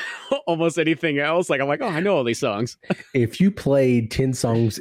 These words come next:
Speaker 2: in a grocery store and then ten songs on current radio, I'm gonna know ten songs in the grocery store, and I'm gonna know zero of the fucking songs on the radio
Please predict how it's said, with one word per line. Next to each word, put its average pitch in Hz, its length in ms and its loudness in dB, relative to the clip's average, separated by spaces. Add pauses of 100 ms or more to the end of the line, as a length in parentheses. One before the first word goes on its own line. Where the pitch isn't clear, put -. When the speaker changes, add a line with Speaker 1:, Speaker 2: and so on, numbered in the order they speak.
Speaker 2:
in 110 120 2
a 98 40 0
grocery 95 380 -2
store 82 340 0
and 85 180 -2
then 82 140 0
ten 117 200 -2
songs 104 280 0
on 85 120 -2
current 92 280 -2
radio, 82 480 0
I'm 107 140 2
gonna 107 140 2
know 90 160 0
ten 131 340 0
songs 107 340 0
in 95 60 2
the 90 80 2
grocery 90 320 -2
store, 85 240 0
and 82 80 0
I'm 85 100 0
gonna 87 240 4
know 82 140 4
zero 101 420 2
of 90 60 -2
the 87 80 -2
fucking 101 320 -2
songs 92 300 0
on 90 60 2
the 87 80 2
radio 78 400 -2